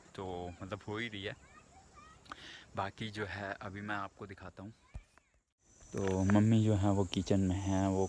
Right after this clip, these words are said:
काम कर रही हैं, मतलब, रात के खाने का जो है preparation जो भी वो कर रही हैं पापा हो रहे। बाकी यहाँ तक जो है हमारा गट्टा पड़ा था गुठियारे में, बाकी यहाँ आगे तक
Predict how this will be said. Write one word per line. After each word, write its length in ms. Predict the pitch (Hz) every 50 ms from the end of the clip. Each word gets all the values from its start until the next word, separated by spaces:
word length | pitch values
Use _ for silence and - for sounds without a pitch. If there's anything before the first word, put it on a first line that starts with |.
| - -
काम 260 | 98 90 95 98 95
कर 140 | 92 92 87
रही 160 | 85 87 87
हैं, 140 | 92 101 104 - - - - - - - - - - - - - - - - -
मतलब, 260 | 90 92 90 87 92
रात 180 | 92 90 90 - -
के 100 | - 101
खाने 320 | 95 - 101 95 92 95 95
का 100 | 98 98
जो 160 | 95 98 98
है 140 | 90 90 95 104
preparation 580 | - - 95 - - 95 95 - - 98 95
जो 140 | 92 92 90
भी 120 | 85 95 110 113 - - - - - -
वो 80 | 98 95
कर 140 | - 98
रही 160 | 87 87 90 95
हैं 100 | 101 104 - - - - - - - - - - - -
पापा 220 | 98 95 - 101
हो 140 | 98 95 95
रहे। 500 | 101 101 - - - - - - - 90
बाकी 400 | 90 87 85 - - 95 95 92 92 - - - - - - - 107
यहाँ 160 | 98 98 101
तक 120 | - 113 107
जो 180 | 101 107 107
है 100 | 101 104
हमारा 280 | 101 101 101 98 98 98
गट्टा 280 | 95 98 85 - 95 90
पड़ा 240 | - 92 92 92 92
था 120 | - 92
गुठियारे 400 | 85 90 85 - 95 90 90 92
में, 140 | 95 101 110 - - - - - - - - - - -
बाकी 280 | 87 85 82 - - 95
यहाँ 240 | 95 92 95 90
आगे 160 | 90 87 95 87
तक 140 | - 92